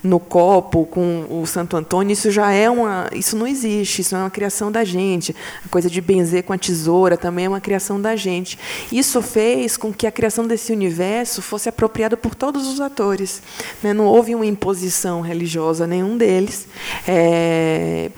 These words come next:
é, e houve uma, um, um trabalho com a fé a partir do lúdico,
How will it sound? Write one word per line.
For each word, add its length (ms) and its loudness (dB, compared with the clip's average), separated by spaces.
é, 840 0
e 140 0
houve 380 6
uma, 560 0
um, 440 -4
um 40 -2
trabalho 520 0
com 140 -4
a 80 0
fé 280 0
a 40 -4
partir 320 -6
do 140 -4
lúdico, 520 0